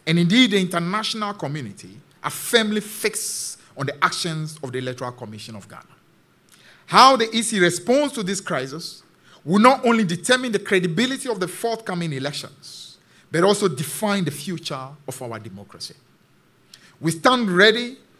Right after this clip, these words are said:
to hold the Electoral Commission accountable, to challenge every inconsistency, and to confront any obfuscation. The, to the N D C, the N D C, alongside the citizens of Ghana,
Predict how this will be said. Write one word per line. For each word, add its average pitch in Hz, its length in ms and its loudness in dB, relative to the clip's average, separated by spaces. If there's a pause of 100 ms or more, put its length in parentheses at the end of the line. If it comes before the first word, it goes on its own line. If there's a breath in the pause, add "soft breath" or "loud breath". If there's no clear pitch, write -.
(160)
to 160 100 0
hold 220 500 8
the 165 60 2
Electoral 180 320 -2
Commission 151 420 -10
accountable, 127 580 -12 (840 soft breath)
to 180 100 -2
challenge 202 580 4
every 220 300 2
inconsistency, 185 880 -6 (580 soft breath)
and 151 120 -6
to 175 80 -4
confront 185 600 -4 (380)
any 196 460 0 (100)
obfuscation. - 640 -10 (1300 loud breath)
The, 160 120 -2 (180)
to 196 100 -4
the 202 120 8
N 262 100 4
D 247 100 -2
C, 233 340 -8 (380)
the 180 180 -2
N 254 140 2
D 240 100 -6
C, 240 280 -10 (680 soft breath)
alongside 214 560 2
the 180 60 0
citizens 202 560 -6
of 170 120 -6
Ghana, 101 200 -10